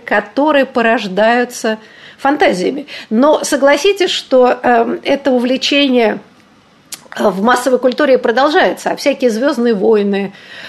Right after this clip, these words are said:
а, а «Звездные пути», э, там же изобретаются вот это опять немыслимые луки, <laughs> так сказать, которые в каком-то смысле,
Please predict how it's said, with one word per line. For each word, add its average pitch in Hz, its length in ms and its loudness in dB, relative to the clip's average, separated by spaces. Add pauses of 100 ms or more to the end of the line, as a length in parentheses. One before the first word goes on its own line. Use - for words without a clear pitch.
(160)
а, 202 560 2
а 262 60 4
«Звездные 277 420 2
пути», 233 640 -2 (260)
э, 226 200 2
там 392 340 2
же 302 180 2
изобретаются 269 1000 2
вот - 180 -6
это 247 180 -6
опять 285 360 -6
немыслимые 233 600 2
луки, 320 500 2
<laughs> - 40 -14
так 226 320 -4
сказать, - 480 -8 (540)
которые 285 500 4
в - 60 -10
каком-то 349 440 2
смысле, 269 680 2